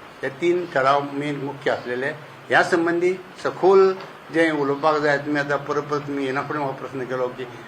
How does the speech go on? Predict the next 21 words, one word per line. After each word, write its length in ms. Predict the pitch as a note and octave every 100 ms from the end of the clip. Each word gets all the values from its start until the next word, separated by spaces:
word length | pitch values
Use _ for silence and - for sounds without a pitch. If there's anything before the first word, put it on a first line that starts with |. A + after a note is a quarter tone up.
| -
आरजीच्या 440 | A#2+ A#2+ C3+ C#3
हेज्या 160 | B2+ B2+
बद्दल 260 | B2 B2+ C3
कमिटी 440 | B2+ B2+ B2 B2+
बैठक 360 | B2 B2+ B2+ B2+
काय 160 | C#3+
कितें 220 | C#3 B2+
म्हणून. 320 | A#2 G#2+ A2 A2+ - - -
आतां 240 | D3 F3+ F3+ -
आरजी 340 | F3 E3 G#3
म्हणशी 380 | F#3 E3 F3+ F3+ - - -
जाल्यार 220 | D#3+ F3 E3+
केन्ना 560 | - - E3+ D#3+ E3+
पक्ष 320 | E3 D#3 -
येयला 320 | E3+ D#3+ D#3 D#3
आनी 320 | D3+ C3+ C#3
कसो 300 | C#3 D3 E3
आहा 100 | D3+
तुमकां 240 | D#3 D#3
खबर 240 | D3 B2 B2
आसा. 220 | -